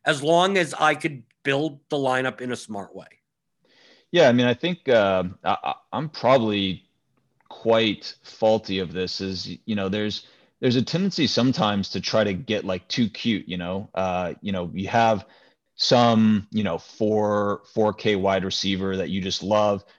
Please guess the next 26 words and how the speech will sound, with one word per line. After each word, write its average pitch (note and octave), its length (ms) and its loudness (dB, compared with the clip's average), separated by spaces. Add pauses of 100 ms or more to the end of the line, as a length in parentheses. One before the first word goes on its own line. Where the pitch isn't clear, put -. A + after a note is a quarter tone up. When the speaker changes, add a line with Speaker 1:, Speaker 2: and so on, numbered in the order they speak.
Speaker 2:
And B2 80 2
then B2 60 6
you A#2+ 120 6
also A2+ 260 4
have, G2+ 360 0
you G2 100 -4
know, F#2 180 -2
uh, F2 240 -4 (100)
uh, F2+ 180 -2
four G#2 360 -2
nine, F#2+ 580 -2
you F2+ 60 -6
know, F2+ 60 -6
you F#2 120 -6
got F#2 180 -2
J G#2+ 180 0
D G2+ 140 -2
McKissic, F#2+ 560 -4
who, F#2+ 100 -8
you F#2 360 -6
know, F2 60 -6
you F#2 180 -6
think F#2 260 -8
is F#2 100 -10
kinda F#2+ 200 -6
your F#2+ 220 -6